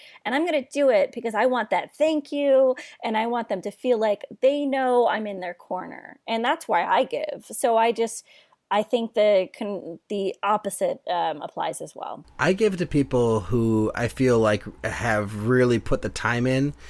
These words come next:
Speaker 2: and the energy into their project and have really thought things through in a really w-, smart way,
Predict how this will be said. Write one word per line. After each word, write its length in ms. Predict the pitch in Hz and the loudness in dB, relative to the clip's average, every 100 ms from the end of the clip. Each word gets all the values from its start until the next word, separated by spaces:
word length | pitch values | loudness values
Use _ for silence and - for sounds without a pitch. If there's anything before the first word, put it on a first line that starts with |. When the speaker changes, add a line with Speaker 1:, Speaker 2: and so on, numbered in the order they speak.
| - - 131 | -20 -8 0
Speaker 2:
and 160 | 127 | 2
the 160 | 110 - | 2 -2
energy 600 | 113 117 117 139 135 143 | -2 0 0 0 0 -2
into 220 | 127 127 135 | -4 -2 2
their 140 | 131 | 0
project 600 | - 139 139 165 165 - | 2 0 2 0 -2 -6
and 140 | 117 120 | -4 -2
have 240 | 117 107 | -2 0
really 320 | 120 123 120 | 4 4 4
thought 400 | - - 123 - | 2 0 0 0
things 400 | 131 120 110 - - - | 0 0 0 -2 -6 -10
through 480 | - 113 131 165 180 - - - - | 0 4 4 2 -4 -18 -20 -10 0
in 140 | 131 | 2
a 60 | 117 | 2
really 440 | 110 123 117 117 | 4 2 4 2
w-, 440 | 113 104 104 107 123 | 2 -2 -6 -8 -4
smart 640 | - - 123 117 120 117 | -2 -2 0 2 2 2
way, 440 | 104 107 123 170 | 0 2 2 0